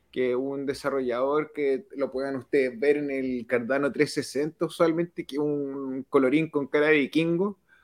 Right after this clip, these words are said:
eh, no de los vikingos fuertes, pero de los flaquitos. Y es buena onda, es, eh, y es un desarrollador que levantó unas métricas que antes usábamos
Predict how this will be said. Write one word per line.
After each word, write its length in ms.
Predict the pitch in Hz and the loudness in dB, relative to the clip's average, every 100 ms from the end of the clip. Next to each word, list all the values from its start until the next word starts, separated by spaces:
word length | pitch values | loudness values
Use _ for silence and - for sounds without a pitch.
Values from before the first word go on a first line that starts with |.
| _ - | _ -2
eh, 360 | 113 113 104 95 | 2 2 2 2
no 140 | 147 | 8
de 100 | 165 | 10
los 120 | 170 156 | 10 8
vikingos 440 | 156 175 175 175 | 6 6 4 4
fuertes, 340 | 208 233 - 214 | 4 4 0 -2
pero 160 | 208 | -2
de 100 | 202 | 2
los 100 | 196 | 0
flaquitos. 480 | 196 190 131 - - _ _ _ _ | 2 0 -2 -6 -18 _ _ _ _
Y 200 | 123 131 | -2 0
es 80 | 127 | 2
buena 260 | 160 147 | 2 4
onda, 340 | 151 190 185 175 | 6 6 6 4
es, 120 | 170 | 4
eh, 720 | 170 160 151 147 143 135 117 135 | 4 4 4 2 0 -2 -4 2
y 80 | 156 | 2
es 40 | |
un 220 | 165 147 | 2 0
desarrollador 640 | 143 - 143 143 147 165 | -2 -2 -2 2 4 2
que 260 | - 151 143 | 2 4 4
levantó 400 | 147 139 135 165 | 6 4 4 4
unas 180 | 160 131 | 4 4
métricas 520 | 131 160 180 170 170 | 6 6 6 4 2
que 100 | 170 | 2
antes 240 | 156 - | 2 4
usábamos 760 | 156 135 - 165 165 165 165 156 | 2 2 0 2 2 0 -2 -4